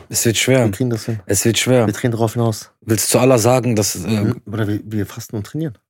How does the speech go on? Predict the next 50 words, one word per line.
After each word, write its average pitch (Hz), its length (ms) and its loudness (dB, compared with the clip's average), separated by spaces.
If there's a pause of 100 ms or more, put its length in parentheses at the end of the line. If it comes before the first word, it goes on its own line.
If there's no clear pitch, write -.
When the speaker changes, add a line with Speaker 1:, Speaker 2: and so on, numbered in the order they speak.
(520)
Speaker 1:
Aber 110 160 2
ich 120 140 2
meine 123 180 4
jetzt - 160 -2
wegen, 107 300 2 (280)
ach 110 80 2
Speaker 2:
Ah, 113 40 2
Speaker 1:
so. 120 280 -2
Speaker 2:
nein, 131 180 0
danach 160 280 2
Speaker 1:
Ich - 100 2
hab 143 100 6
Speaker 2:
das. 139 100 4
Speaker 1:
jetzt - 60 -4
gedacht, 131 320 2
ich - 80 -2
Speaker 2:
Nein, 175 100 4
Speaker 1:
hab 196 100 4
Speaker 2:
nein, 180 100 2
Speaker 1:
jetzt - 0 -
Speaker 2:
nein, 180 220 4
nein, - 100 4
nein. 120 40 -6 (460)
Nicht, 139 220 -8
nicht 170 220 0
das, 123 200 -2
was 120 140 -2
am 110 100 -2
letzten 151 300 -2
Tag 180 300 -4
ist. - 280 -10 (840)
Nicht - 140 -4
das 107 120 -2
in 95 80 -6
Amsterdam, 98 340 -6
das 95 120 -8
Turnier. 101 380 -6 (340)
Das, 104 220 -4
äh, 107 280 -2
was 101 140 -6
bei - 100 -4
uns 113 180 -4
sein 92 220 -6
wird. 90 140 -6 (180)
Speaker 1:
In 120 120 2
N 123 140 2
F 110 120 2
T? 180 260 4 (240)
Speaker 2:
Richtig. - 420 -10
Speaker 1:
Okay. 95 420 0